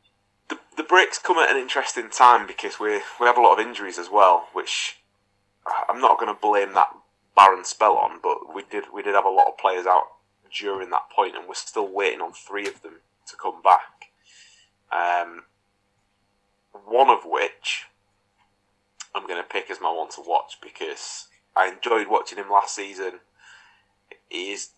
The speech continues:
due back for, for the Christmas spell, so I'm, I, I can't look past Syed Manesh because we've been slow in certain areas and moving the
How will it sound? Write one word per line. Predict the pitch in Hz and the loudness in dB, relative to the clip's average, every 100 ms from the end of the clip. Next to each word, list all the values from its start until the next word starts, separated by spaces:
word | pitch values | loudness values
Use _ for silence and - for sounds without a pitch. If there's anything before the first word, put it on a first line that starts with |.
| _ - | _ -14
due | 104 101 | -12 -4
back | 98 95 92 - | 6 6 6 -2
for, | - - 85 76 80 | -14 -10 -8 -8 -12
for | - 95 | -12 -12
the | 87 | -12
Christmas | _ - 95 - 90 | _ -12 -12 -12 -16
spell, | - 92 85 78 - | -10 -4 -2 -2 -4
so | 95 | -2
I'm, | 90 87 90 _ | -2 -2 -14 _
I, | - - _ _ _ - | -10 -10 _ _ _ -12
I | - | 2
can't | 104 98 95 | 6 6 2
look | 98 - - | -6 -6 -4
past | - - - | -6 -4 -10
Syed | - 95 87 87 | -4 -2 -2 -4
Manesh | 87 82 - - - _ _ _ _ _ | -8 -8 -8 -12 -16 _ _ _ _ _
because | - - 92 - | -16 -12 -12 -12
we've | 98 92 | -16 -10
been | 101 98 90 _ _ _ _ _ _ _ | -8 -8 -12 _ _ _ _ _ _ _
slow | - - 120 110 | -12 -2 4 4
in | 101 98 | 2 -6
certain | - 101 95 | -2 0 0
areas | 90 85 85 85 | -2 -6 -6 -12
and | 87 | -14
moving | 85 80 | -16 -14
the | 82 | -18